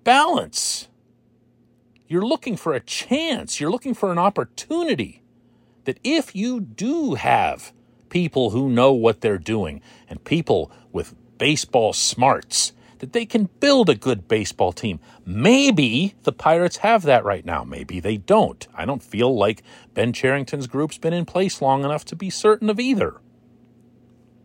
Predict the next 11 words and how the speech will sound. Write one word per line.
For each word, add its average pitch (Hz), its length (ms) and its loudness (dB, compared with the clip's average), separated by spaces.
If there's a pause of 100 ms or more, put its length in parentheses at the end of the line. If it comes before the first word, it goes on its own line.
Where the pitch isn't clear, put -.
(600)
But 160 160 -4
I 175 120 -2
do 202 280 -2
know 214 300 0
that 175 160 -2 (2000)
they 196 200 6
don't 247 220 4
have 165 280 0
the 131 80 -2
same 214 400 2
opportunity. 196 840 -2